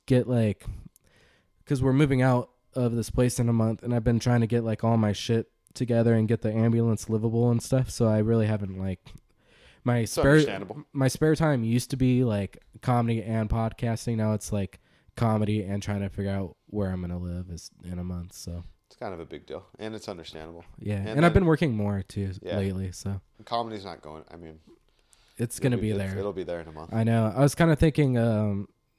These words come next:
Speaker 1: like, well, I don't even, I don't have any shows this week. I was even think, uh, I think I have,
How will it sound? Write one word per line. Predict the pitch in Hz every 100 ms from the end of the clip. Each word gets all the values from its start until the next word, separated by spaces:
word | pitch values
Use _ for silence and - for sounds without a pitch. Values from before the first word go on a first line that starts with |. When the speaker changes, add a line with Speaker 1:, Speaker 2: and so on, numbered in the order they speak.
| _ 127
Speaker 1:
like, | 120 107 - _ _ _
well, | 147 147 135
I | 135
don't | 165
even, | 170 143 135
I | -
don't | 160 143 -
have | 131 110
any | 117 135
shows | 123 - 120 107
this | 98 113 -
week. | 104 98 92 - _ _ _ _ _ _
I | 104
was | 120
even | 135 139 123
think, | 131 - -
uh, | 104 104
I | 135
think | 147 160
I | 156
have, | 151 131